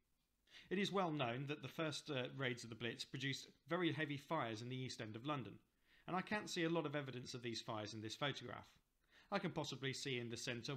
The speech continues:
one collapsed warehouse, but that could have happened before.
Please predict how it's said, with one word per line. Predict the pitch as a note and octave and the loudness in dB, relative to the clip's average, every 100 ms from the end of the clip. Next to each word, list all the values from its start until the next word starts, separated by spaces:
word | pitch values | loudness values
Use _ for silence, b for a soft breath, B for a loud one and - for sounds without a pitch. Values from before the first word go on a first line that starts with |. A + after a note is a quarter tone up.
| A#2+ | -2
one | B2+ C3 | 0 0
collapsed | B2+ C3 A#2 - - | -2 -2 -2 -4 -6
warehouse, | A#2 G#2 B2 E3 - - _ _ - | -4 -2 -2 -2 -4 -10 _ _ -8
but | B2+ | -4
that | C3 - | -2 -2
could | B2 | -6
have | - | -6
happened | - G#2+ G#2+ | -8 -8 -12
before. | - D3 G#2 | -4 -4 -4